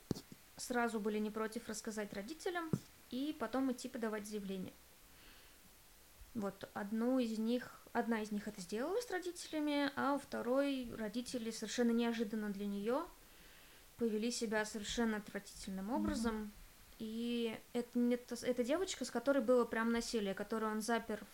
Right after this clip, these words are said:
Speaker 1: в комнате в сушилке и которую орально изнасиловал. Ну, она убежала через несколько
Speaker 2: Мгм.
Speaker 1: секунд, но тем не менее это произошло. Ей было пятнадцать на тот момент. В итоге,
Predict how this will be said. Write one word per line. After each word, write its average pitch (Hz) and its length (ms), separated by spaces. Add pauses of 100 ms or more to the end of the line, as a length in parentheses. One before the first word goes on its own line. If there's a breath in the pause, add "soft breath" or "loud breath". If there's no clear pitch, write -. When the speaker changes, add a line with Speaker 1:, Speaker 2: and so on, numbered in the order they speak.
Speaker 1:
в - 40
комнате 202 500
в - 80
сушилке 247 840
и 214 100 (180)
которую 226 500
орально 208 380 (400 loud breath)
изнасиловал. 277 720 (260 loud breath)
Ну, 285 180 (100)
она 220 200
убежала 262 460
через 254 240
несколько 233 400
Speaker 2:
Мгм. 220 60
Speaker 1:
секунд, 233 380
но 262 100
тем 233 220
не 220 80
менее 220 280
это 208 120
произошло. 226 680 (140)
Ей 233 240
было 214 220
пятнадцать 220 520
на 320 80
тот 311 160
момент. 233 420 (1500 loud breath)
В 226 180
итоге, 240 600